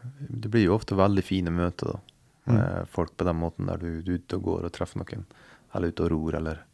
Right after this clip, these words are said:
Speaker 1: padler, og så treffer du noen. Det, det er jo, det er noe du i hvert fall husker s-, resten av livet. Selv om jeg tror for veldig, veldig mange folk når jeg er ute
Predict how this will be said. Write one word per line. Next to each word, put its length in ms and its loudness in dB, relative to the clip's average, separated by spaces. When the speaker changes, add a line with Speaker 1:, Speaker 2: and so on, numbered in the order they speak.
Speaker 1:
padler, 420 0
og 60 -6
så 120 -8
treffer 320 -4
du 80 -4
noen. 320 -4
Det, 140 -6
det 100 0
er 40 2
jo, 300 -2
det 200 -6
er 60 0
noe 160 -2
du 160 2
i 300 -2
hvert 140 -2
fall 120 -2
husker 380 -2
s-, 220 -12
resten 260 0
av 80 2
livet. 300 0
Selv 160 -2
om 80 0
jeg 80 -2
tror 140 0
for 100 -2
veldig, 320 2
veldig 160 0
mange 160 -2
folk 240 -4
når 140 -4
jeg 20 2
er 80 -2
ute 160 -4